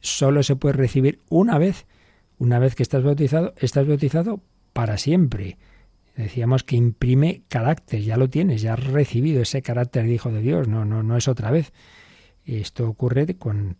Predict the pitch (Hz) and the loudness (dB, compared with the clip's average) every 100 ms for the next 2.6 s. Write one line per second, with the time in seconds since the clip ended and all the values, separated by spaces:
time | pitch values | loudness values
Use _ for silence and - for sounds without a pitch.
0 | - 123 117 117 110 104 101 92 98 95 | -4 -2 0 -2 -4 -4 -4 -6 -8 -8
1 | 101 107 143 147 165 160 120 117 117 - | -8 0 2 4 2 2 0 0 0 0
2 | 170 156 131 - 135 139 | 2 2 0 2 2 2